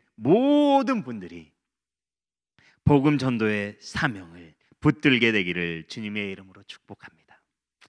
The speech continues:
그렇다면 예수님께서는 왜 복음 전파를 위해 두 명씩 짝을 지어 보내셨을까요? 먼저는 복음 전도의 어려움 때문에 혼자 가는 것보다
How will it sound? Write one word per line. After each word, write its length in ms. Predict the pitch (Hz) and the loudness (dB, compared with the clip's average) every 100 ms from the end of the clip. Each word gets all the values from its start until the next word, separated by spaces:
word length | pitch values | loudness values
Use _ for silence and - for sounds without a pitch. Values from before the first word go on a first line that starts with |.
| _ - - | _ -20 -8
그렇다면 520 | - 123 131 123 131 | 0 0 2 0 0
예수님께서는 880 | 120 113 135 131 123 113 107 101 101 90 _ _ | -2 -8 -10 -14 -14 -18 -16 -14 -14 -16 _ _
왜 540 | 101 104 123 110 90 _ _ _ _ | 2 4 4 0 -6 _ _ _ _
복음 340 | - 107 113 110 | -4 -2 -2 -4
전파를 600 | 104 95 - 104 113 95 | -6 -10 -8 -8 -6 -8
위해 360 | 90 87 82 _ _ _ _ - | -10 -12 -18 _ _ _ _ -6
두 120 | - | 0
명씩 420 | 117 110 131 - | 2 0 -4 -8
짝을 360 | - 180 196 208 | -4 -2 2 0
지어 560 | 147 107 95 85 82 78 | 0 -6 -6 -8 -12 -16
보내셨을까요? 800 | - 95 87 90 - - 82 82 _ _ _ _ _ | -10 -8 -8 -12 -20 -20 -20 -20 _ _ _ _ _
먼저는 600 | 113 117 127 127 127 113 - - | 2 4 6 4 2 0 -8 -10
복음 380 | - 156 165 180 | 2 4 6 4
전도의 380 | 160 160 160 165 | 4 4 6 4
어려움 520 | 156 156 175 180 185 | 6 6 6 4 2
때문에 500 | 170 147 127 131 120 - _ - | -6 -6 -6 -6 -6 -10 _ -6
혼자 280 | 175 156 | -2 0
가는 260 | 143 135 135 | 0 -2 -6
것보다 640 | 123 - 95 - - - | -8 -10 -18 -20 -20 -20